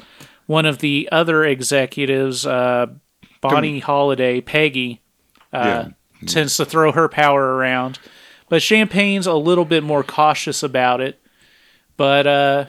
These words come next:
Speaker 1: you know, after she gets this promotion, she decides it's time for a vacation.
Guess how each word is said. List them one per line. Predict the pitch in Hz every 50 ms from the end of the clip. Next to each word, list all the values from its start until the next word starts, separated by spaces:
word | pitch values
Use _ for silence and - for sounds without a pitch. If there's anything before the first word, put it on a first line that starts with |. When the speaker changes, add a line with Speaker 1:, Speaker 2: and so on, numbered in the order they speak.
| _ _
Speaker 1:
you | - 190 180
know, | 151 143 147 143 -
after | 180 170 170 - 180
she | - - 185
gets | 165 180 165 -
this | 185 165 -
promotion, | - - 160 147 147 151 156 156 - - 175 156
she | - - 160 143
decides | 139 143 - - 165 160 160 156 151
it's | 143 - -
time | - - 170 160 165 160
for | - 160 151 139 131 131
a | 131 127 127 127 123
vacation. | 117 127 139 143 131 - - 160 160 170 175 - - 214 196 202 208 190